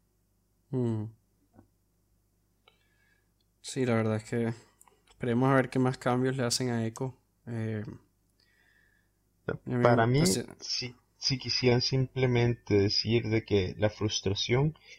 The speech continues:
Speaker 2: es de que si el Echo se muere, de que los yokais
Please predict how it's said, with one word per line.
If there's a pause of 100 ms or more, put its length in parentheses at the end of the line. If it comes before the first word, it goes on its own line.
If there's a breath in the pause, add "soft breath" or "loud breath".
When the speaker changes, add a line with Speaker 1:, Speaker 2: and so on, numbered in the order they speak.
Speaker 2:
es
de
que
si
el
Echo
se
muere, (1040)
de
que
los
yokais